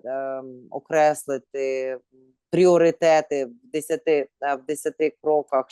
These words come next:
чи в десяти умовах, ем, плану, е, Зеленського, а ближче, е, є до реалій, е,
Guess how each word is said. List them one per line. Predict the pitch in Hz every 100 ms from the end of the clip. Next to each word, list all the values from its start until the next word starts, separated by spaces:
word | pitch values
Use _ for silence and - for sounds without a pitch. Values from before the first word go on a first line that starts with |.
| -
чи | 127
в | 117
десяти | 131 120 127 - 135 131
умовах, | 127 123 123 123 147 147 123 120 - - -
ем, | 117 120 123 120 _ _ _ _
плану, | 151 147 147 135 131 -
е, | 143
Зеленського, | 135 151 175 240 233 - 135 131 131 123 -
а | 135 131 131 - _ 127 127 123 -
ближче, | 147 160 - 143 131 127 _ -
е, | 123 123 123 123 - -
є | 135 139
до | 135
реалій, | 135 127 135 131 127 _ _ _ _ _ -
е, | 131 127